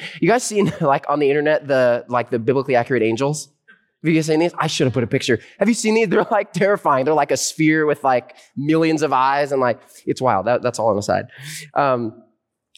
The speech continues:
but I would like to submit to you, if you did grow up with an, with this,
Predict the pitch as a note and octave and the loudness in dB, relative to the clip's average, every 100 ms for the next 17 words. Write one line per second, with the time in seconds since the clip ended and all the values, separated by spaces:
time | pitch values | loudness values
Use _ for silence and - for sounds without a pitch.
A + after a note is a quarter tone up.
0 | - - G3 G3+ C4 C#4+ C4+ - F#3+ A3+ | -20 -4 0 2 2 0 -2 0 2 0
1 | - C#3+ C3+ D#3+ E3+ E3+ E3 A3 F3 C#3 | 0 0 0 0 -2 0 0 0 0 2
2 | A#2 - _ - C#3+ D3 D3 - C#3 F3 | 0 -2 _ -4 -2 0 0 -2 0 0
3 | D#3+ A#2 E2+ - - | 2 0 0 -6 -8